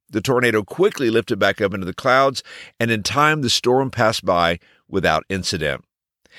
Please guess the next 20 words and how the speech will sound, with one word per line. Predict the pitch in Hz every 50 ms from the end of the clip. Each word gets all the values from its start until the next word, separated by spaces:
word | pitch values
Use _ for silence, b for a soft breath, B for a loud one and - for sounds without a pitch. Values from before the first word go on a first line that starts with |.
| B B B B B B B B B
You | 113
know, | 123 123
as | 120 -
I | 131 117
record | 113 113 110 - - 147 165 170 135
this | 135 131 -
episode, | - 98 110 - 107 101 - 113 98 98 101 98 -
a | - 98
powerful | - - - - 151 156 170 170 - 156 143
tropical | - - 147 120 123 - 127 110 127
storm | 117 - - 107 95 95 98 101
is | 101 -
hitting | - 131 120 123 113 107
the | 107 -
east | - 117 120 - -
coast | - 127 107 104 - - 110
of | 98
the | 95 101
United | 95 92 87 87 87 87 87
States. | - - 98 92 82 67 - - -